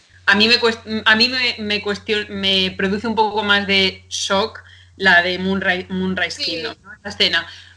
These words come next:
Speaker 1: Pues, joder, la puedes contar de otra manera, no tienes por qué, pues eso, utilizar esos planos, mm, que la niña baila de manera sensual, no sé, ¿sabes? Puedes contar las cosas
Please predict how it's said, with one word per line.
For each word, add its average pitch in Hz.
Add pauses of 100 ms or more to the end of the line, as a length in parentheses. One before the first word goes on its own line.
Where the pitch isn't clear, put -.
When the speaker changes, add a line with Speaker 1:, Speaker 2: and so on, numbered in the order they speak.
Speaker 1:
Pues, 202 (240)
joder, 196
la 196
puedes 262
contar 214
de 208
otra 196
manera, 202
no 214
tienes 220
por 190
qué, 185 (180)
pues 190
eso, 185
utilizar 202
esos 196
planos, 190
mm, 185 (300)
que 196
la 185
niña 202
baila 196
de 190
manera 185
sensual, 185
no 196
sé, 175
¿sabes? 180
Puedes 240 (400)
contar 247
las 285
cosas 294